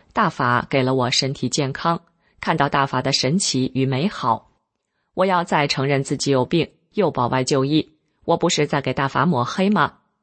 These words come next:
我更对不起师父对我的慈悲苦度。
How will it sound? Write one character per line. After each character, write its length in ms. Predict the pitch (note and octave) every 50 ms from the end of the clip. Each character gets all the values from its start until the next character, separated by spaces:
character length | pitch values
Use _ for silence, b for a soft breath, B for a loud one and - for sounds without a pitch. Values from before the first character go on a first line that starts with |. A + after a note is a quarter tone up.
| _ _ _ _
我 140 | - E3 F3
更 180 | - F3+ D3+ D3+
对 140 | D#3 D3
不 80 | C#3 D3+
起 240 | - - - C3 B2+
师 260 | - - - D#3+ D#3+
父 220 | - - C3+ C3
对 100 | C3+ C#3+
我 160 | C3+ B2+ B2+ B2+
的 120 | C3+ B2+
慈 240 | - - - C#3 C3
悲 180 | C3 C#3 C#3
苦 240 | C3+ - - - B2+
度。 260 | B2 E3+ F3 D3 -